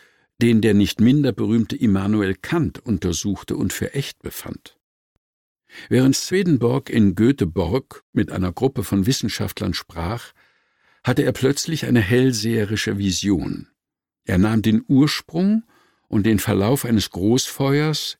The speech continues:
im vierhundert Kilometer entfernten Stockholm deutlich wahr und beschrieb auch das Löschen des Brandes.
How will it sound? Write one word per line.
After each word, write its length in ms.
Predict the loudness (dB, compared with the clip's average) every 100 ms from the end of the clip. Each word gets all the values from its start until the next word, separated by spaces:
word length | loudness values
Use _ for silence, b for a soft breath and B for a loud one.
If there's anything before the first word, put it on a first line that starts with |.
| _
im 180 | 0 0
vierhundert 640 | -2 -2 0 2 -2 -4
Kilometer 420 | -4 0 0 -2
entfernten 480 | -4 -4 -4 -4 -4
Stockholm 760 | -6 -4 -6 -6 -4 0 0 2
deutlich 540 | 0 0 -2 -6 -6
wahr 320 | -6 -6 -6 b b b b b b
und 160 | -4 0
beschrieb 340 | 0 0 -2
auch 140 | -2 -4
das 240 | -4 0
Löschen 340 | 0 0 -2
des 200 | -6 -6
Brandes. 680 | -8 -6 -6 -8 -12 -14 -14